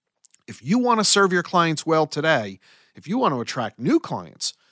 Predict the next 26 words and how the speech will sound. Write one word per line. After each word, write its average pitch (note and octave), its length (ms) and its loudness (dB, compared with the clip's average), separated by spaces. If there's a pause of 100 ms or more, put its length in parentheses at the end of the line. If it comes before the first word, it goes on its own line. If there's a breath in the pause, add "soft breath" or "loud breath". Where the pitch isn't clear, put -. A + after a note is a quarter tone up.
(280)
you B2+ 120 -2
need D#3+ 200 0
to C#3+ 100 0
reinvent B2+ 760 -2
your B2+ 120 -6
practice. - 680 -8 (540 soft breath)
covid B3+ 300 2
forced A3 320 4
you E3 120 2
to D3 60 2
make D#3 180 0
a D3+ 40 -2
lot D#3+ 180 6
of B2+ 60 -6
changes, C3 600 -2
but C#3+ 380 0 (120)
some - 460 -2
of B3+ 60 -6
what's A#3 200 0
going G#3 280 0
on G3+ 220 2
now A#3+ 480 0 (120)
is A#2 160 -10
much D#3+ 460 -2
more D#3 240 -2
subtle, G2 540 0